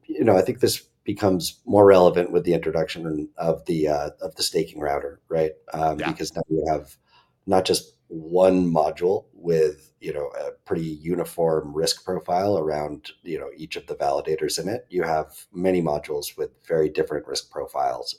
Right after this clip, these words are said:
Speaker 1: Um, and so while the goal for them broadly is governance minimization, um, I think this is, you know, the one area where there's actually gonna need to be more human, you know, um, I would say touch points than there was before Lido V two.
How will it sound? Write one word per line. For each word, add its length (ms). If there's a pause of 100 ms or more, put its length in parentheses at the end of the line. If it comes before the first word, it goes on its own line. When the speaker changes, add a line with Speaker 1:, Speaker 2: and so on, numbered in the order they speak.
(120)
Speaker 1:
Um, 380
and 160
so 200
while 200
the 80
goal 340
for 160
them 360 (540)
broadly 420
is 220
governance 520
minimization, 880 (180)
um, 500
I 100
think 260
this 180
is, 380
you 100
know, 200 (140)
the 100
one 220
area 360
where 220
there's 200
actually 320
gonna 120 (400)
need 220
to 60
be 120
more 440
human, 520 (140)
you 120
know, 180 (140)
um, 320 (520)
I 60
would 100
say 140
touch 280
points 560 (220)
than 280
there 140
was 240
before 400
Lido 340
V 180
two. 220